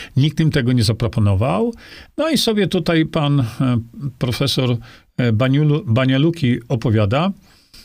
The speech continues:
Być może wynika to również z faktu, że dla każdego indywidualnie trzeba ustalić górną granicę stężenia tak zwanego złego cholesterolu. E, studencie Filipiak,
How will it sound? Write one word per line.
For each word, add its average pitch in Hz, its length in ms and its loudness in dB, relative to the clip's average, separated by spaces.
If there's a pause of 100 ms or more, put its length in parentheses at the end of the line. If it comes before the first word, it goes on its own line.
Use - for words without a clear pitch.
(160)
Być 170 260 0
może 254 260 2
wynika 214 320 0
to 190 80 -2
również 180 260 0
z - 60 -4
faktu, 185 360 -2
że 135 160 0
dla 135 160 0
każdego 147 640 -2
indywidualnie 202 920 2
trzeba 151 320 -2
ustalić 147 640 0
górną 147 460 2
granicę 135 460 0
stężenia 127 1160 0 (520)
tak 214 220 0
zwanego 143 720 0
złego 127 420 0
cholesterolu. 120 760 -2 (440)
E, 117 260 -2
studencie 147 540 0
Filipiak, 156 580 0